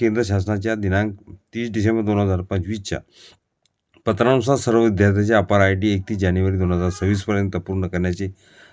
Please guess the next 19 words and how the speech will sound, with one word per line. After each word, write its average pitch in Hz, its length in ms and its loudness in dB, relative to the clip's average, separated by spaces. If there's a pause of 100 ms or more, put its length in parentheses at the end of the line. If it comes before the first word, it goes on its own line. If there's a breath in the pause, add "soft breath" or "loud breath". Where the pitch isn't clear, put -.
(120)
स्पष्ट 110 360 -4
निर्दे-, 98 420 6
निर्देश 95 320 4
देण्यात 92 280 2
आले 87 140 2
आहेत. 90 240 0 (440 soft breath)
कॅम्प 117 240 2
आयोजित 110 260 2 (100)
करून 113 300 0 (280)
काम 110 280 0
तातडीने 110 360 2
पूर्ण 104 320 -2
करण्याचे 98 280 2
आदेश. 101 400 0 (340 soft breath)
प्रलंबित 110 320 0
विद्यार्थ्यांचे 104 580 0
अपार 104 280 4
आयडी 101 220 0
काढण्यासाठी 95 720 -4